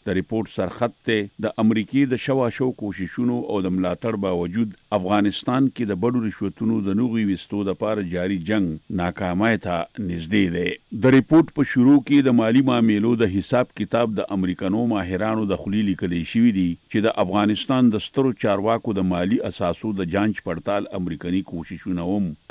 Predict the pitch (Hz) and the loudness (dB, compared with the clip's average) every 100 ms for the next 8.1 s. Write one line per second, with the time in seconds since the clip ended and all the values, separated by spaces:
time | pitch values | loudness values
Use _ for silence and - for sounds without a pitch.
0 | 95 87 85 80 - 90 80 92 87 80 | -2 0 -2 -4 -4 -4 0 0 0 -2
1 | 76 _ _ - 113 113 127 139 135 - | -8 _ _ 2 4 6 6 6 6 4
2 | 156 156 - 127 143 127 107 139 143 117 | 4 4 2 2 4 4 4 6 6 4
3 | 120 104 107 131 123 107 123 104 82 127 | 2 0 2 2 2 2 0 0 2 2
4 | 135 107 107 120 110 113 113 104 92 123 | 2 -2 -2 0 0 0 -2 -2 0 2
5 | 117 101 95 92 113 110 90 127 110 95 | 4 2 2 2 0 0 -2 -4 -2 0
6 | 87 87 127 127 95 80 - - - 85 | 0 2 2 2 2 -2 -4 -8 -6 -4
7 | 92 90 113 98 92 101 92 104 95 92 | -2 0 -2 -2 -6 -2 0 0 0 0
8 | 104 | 0